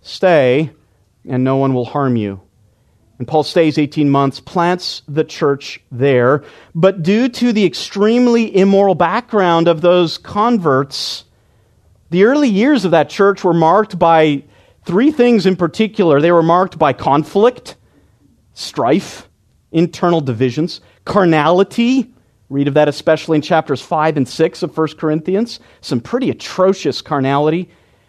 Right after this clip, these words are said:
And then chaos. They didn't know how to, how to use the spiritual gifts. They were being selfish in that it was all for themselves. And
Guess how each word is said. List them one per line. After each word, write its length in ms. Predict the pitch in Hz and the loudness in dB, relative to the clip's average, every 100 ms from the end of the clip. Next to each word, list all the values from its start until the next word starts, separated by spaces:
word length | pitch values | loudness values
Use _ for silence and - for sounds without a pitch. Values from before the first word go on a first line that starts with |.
| _ _ | _ _
And 300 | - 208 196 | -4 0 4
then 160 | 247 233 | 2 2
chaos. 920 | 196 226 247 98 98 - - - - | 2 2 2 0 -6 -14 -14 -14 -10
They 180 | 160 170 | -8 -2
didn't 300 | 196 247 220 | 0 2 2
know 160 | 208 | 2
how 180 | 208 226 | 4 4
to, 200 | 220 147 - _ _ | 4 2 -8 _ _
how 220 | - 233 | 0 2
to 60 | 254 | 4
use 260 | 214 254 190 | 4 2 0
the 80 | 175 | -4
spiritual 440 | - 202 - 151 | -2 -2 0 -4
gifts. 460 | 180 208 208 190 - | 2 4 4 2 -2
They 140 | 160 | 0
were 260 | 147 131 117 _ _ _ | 2 0 -4 _ _ _
being 200 | 185 160 | 0 0
selfish 580 | - 208 208 - 208 - | 0 2 2 2 -2 2
in 140 | 185 | 0
that 160 | 175 170 | 2 2
it 100 | 160 | 0
was 160 | 143 | 0
all 320 | 147 156 190 196 | 2 4 4 2
for 240 | - 185 | 0 0
themselves. 800 | 165 151 - 156 143 147 143 - | 2 0 2 2 4 2 -2 -2
And 220 | 139 127 | -2 -2